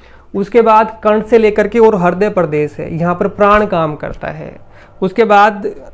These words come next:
हृदय से लेकर के हमारा जो पेट का जो हिस्सा है, नाभि के आसपास का जो क्षेत्र है, वहाँ पर समान प्राण काम करता है। और नाभि से नीचे जो हमारे, अ, पैर हैं, पैरों के जो पंजे हैं, वहाँ तक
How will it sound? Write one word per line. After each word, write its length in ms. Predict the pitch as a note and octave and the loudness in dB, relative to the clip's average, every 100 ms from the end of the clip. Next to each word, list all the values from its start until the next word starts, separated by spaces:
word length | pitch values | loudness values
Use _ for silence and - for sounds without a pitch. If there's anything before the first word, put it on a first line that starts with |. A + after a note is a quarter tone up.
| - | -4
हृदय 280 | F#3+ F3 A3 | -2 2 2
से 140 | A3+ A3+ | 4 2
लेकर 300 | G#3+ G#3+ G#3 | 2 0 0
के 120 | A3+ | 0
हमारा 320 | F#3+ F#3+ F#3+ | 0 0 0
जो 120 | F#3+ | -2
पेट 360 | G3+ - A3 A3+ | -2 0 0 0
का 140 | A3 | 0
जो 140 | G3 G3 | 0 0
हिस्सा 340 | E3+ - D#3+ | -2 -4 -6
है, 260 | D3 C#3+ D#3 | -6 -6 -4
नाभि 280 | D#3+ E3 | -2 -2
के 100 | G3 | 0
आसपास 420 | F#3 F3 F3 F3+ F3+ | 0 0 0 -2 -2
का 120 | F3+ | -2
जो 120 | F3 | -4
क्षेत्र 340 | F3 D#3+ F#3 | -4 -6 -4
है, 60 | F#3+ | -4
वहाँ 180 | F3 E3 | -4 -4
पर 140 | F#3 | -6
समान 480 | F3+ - F3 G3 G3 | -8 -4 -2 -2 -4
प्राण 280 | F#3 D#3+ D#3+ | -4 -4 -4
काम 260 | D3+ C#3+ | -10 -12
करता 300 | D3 C#3+ - | -12 -14 -14
है। 200 | D#3+ D#3 - _ - - - - | -16 -18 -20 _ -20 -20 -20 -2
और 80 | F3+ | 2
नाभि 340 | F3+ E3+ F3 | 4 4 2
से 160 | G#3 B3 | 0 0
नीचे 380 | G#3+ G3+ G3 A#3+ | 0 -2 -2 -2
जो 160 | A3 | -2
हमारे, 560 | A3 F3+ F3+ F#3 G3 G#3 | -2 -2 0 2 2 0
अ, 60 | - E3+ E3 D#3+ E3 - - - - - | -6 -6 -4 -4 -8 -16 -20 -20 -16 -2
पैर 240 | F3+ F#3+ | 2 2
हैं, 340 | G3+ G3 G3 G3 | 0 -2 -4 -4
पैरों 260 | F3 F#3 | -4 -2
के 100 | F#3 | -2
जो 100 | F#3 | -2
पंजे 340 | F#3 E3 E3 F#3 | -2 -4 -4 -4
हैं, 160 | F#3 | -4
वहाँ 340 | F#3 E3 D#3+ D#3+ | -4 -4 -6 -4
तक 160 | A3 | -4